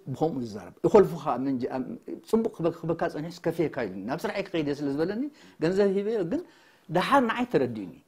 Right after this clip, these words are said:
ናይ ብሓቂ ዝፅሕፍ ከም ዘለኹ ስለ ተረዳእኒ ኢንፋክት ካብ ወዲ ሸሪፈይ ናብ ከሰላ መፅኡ፣ እ፣ ዳግማይ ኢንተርቪው ገይርና። እዚ እቲ ብልጫ እዩ። እቲ በቲ ሓደ ወገን ግን ኣነ ናይ ህዝባዊ ሓይልታት፣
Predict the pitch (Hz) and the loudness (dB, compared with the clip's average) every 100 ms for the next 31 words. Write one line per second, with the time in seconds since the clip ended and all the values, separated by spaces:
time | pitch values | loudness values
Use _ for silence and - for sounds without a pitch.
0 | _ 139 170 165 - 403 - 147 - 143 | _ 6 6 4 0 -2 -4 -8 -4 -2
1 | 127 123 - 139 139 170 175 - 233 320 | -2 -4 -6 -6 0 -2 -2 -6 -6 -8
2 | _ _ _ _ _ _ _ _ _ _ | _ _ _ _ _ _ _ _ _ _
3 | _ _ - 131 208 226 - 151 135 131 | _ _ -6 0 0 -2 0 2 4 2
4 | 131 190 202 208 180 - - 127 120 196 | 2 2 2 0 -6 -8 -8 -8 -2 -2
5 | 175 117 107 143 269 294 _ _ _ _ | 0 -4 -6 -8 -8 -14 _ _ _ _
6 | _ - - 104 - - - - - - | _ -20 -18 -16 -16 -18 -20 -20 -20 -20
7 | - 107 143 143 120 107 104 92 - - | -10 -4 -2 -2 -4 -10 -14 -18 -18 -20
8 | - - _ _ _ _ _ _ _ _ | -20 -20 _ _ _ _ _ _ _ _
9 | - - - _ _ _ _ _ - 165 | -20 -20 -20 _ _ _ _ _ -4 -2
10 | - 127 107 117 127 110 - _ _ _ | -2 -2 -4 -4 -4 -6 -10 _ _ _
11 | - _ - 156 220 185 196 - 214 208 | -20 _ -6 -2 0 0 0 0 2 4
12 | 196 196 285 - _ _ _ _ _ _ | 4 0 -4 -8 _ _ _ _ _ _
13 | _ _ _ - 160 185 180 147 131 120 | _ _ _ -2 0 2 2 2 4 4
14 | 113 104 90 82 | 4 0 -8 -14